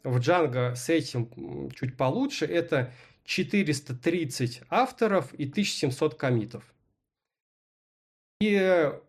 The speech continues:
в Ре-, в Rails получилось следующее, что это семьсот пятьдесят авторов и восемь тысяч коммитов.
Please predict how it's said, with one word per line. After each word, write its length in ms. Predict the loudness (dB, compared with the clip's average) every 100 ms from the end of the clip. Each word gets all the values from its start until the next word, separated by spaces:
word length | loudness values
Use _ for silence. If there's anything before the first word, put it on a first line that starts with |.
| -12
в 180 | -2 2
Ре-, 340 | 4 2 0
в 100 | 0
Rails 500 | 2 4 4 2 -4 -4
получилось 560 | -2 -2 2 2 0
следующее, 640 | 0 0 2 -2 -6 -6 -6
что 260 | -8 0 4
это 480 | 4 4 0 0 -4 -10
семьсот 580 | -2 0 0 0 -2 -4
пятьдесят 680 | -4 -2 0 2 0 -4 _ _ _
авторов 640 | -2 -2 -2 -10 -10 -14 _ _ _ -20 _ _ _ _ 0
и 320 | 2 4 0 -6 _
восемь 720 | -6 0 4 4 4 0 0 -2 _
тысяч 420 | -4 -4 -6 -8
коммитов. 560 | -2 0 0 -2 -6